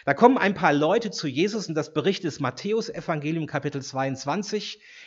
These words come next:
die Jesus wieder aufs Glatteis führen wollen und sie kommen mit einer sehr interessanten theologischen Frage. Sie sagen,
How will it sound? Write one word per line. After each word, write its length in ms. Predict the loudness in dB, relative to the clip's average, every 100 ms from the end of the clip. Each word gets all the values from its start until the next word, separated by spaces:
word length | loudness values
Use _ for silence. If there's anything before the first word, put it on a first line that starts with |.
| -2
die 80 | 4
Jesus 320 | 6 6 2
wieder 160 | 2 2
aufs 160 | 2
Glatteis 480 | 2 2 2 0 0
führen 340 | 0 2 4
wollen 460 | 6 4 4 0 -6 -12 -18 -6
und 160 | -2 0
sie 200 | -2 0
kommen 280 | 2 4 4
mit 180 | 2
einer 400 | 2 2 4 2 0
sehr 320 | 4 6 6
interessanten 640 | 0 -2 0 2 0 -2 -2
theologischen 500 | 0 2 0 -2 -10
Frage. 560 | -6 0 0 -2 -10 -18 -20 -20 -10
Sie 100 | 0
sagen, 420 | 4 4 4 -2